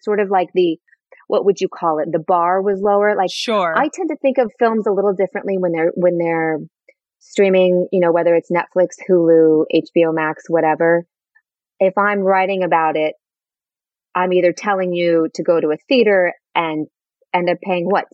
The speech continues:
Speaker 1: seventy, eighty, a hundred dollars for parking and snacks and
Speaker 2: <laughs>
Speaker 1: babysitters and whatever else it takes,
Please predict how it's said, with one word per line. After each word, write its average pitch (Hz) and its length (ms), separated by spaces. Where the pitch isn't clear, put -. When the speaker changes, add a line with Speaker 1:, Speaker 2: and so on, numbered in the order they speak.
Speaker 1:
seventy, 165 420
eighty, 165 240
a 165 80
hundred 165 300
dollars 160 400
for 180 100
parking 165 380
and 160 100
snacks - 380
and 175 100
Speaker 2:
<laughs> - 20
Speaker 1:
babysitters 165 600
and 160 80
whatever 165 280
else 156 200
it - 80
takes, 190 260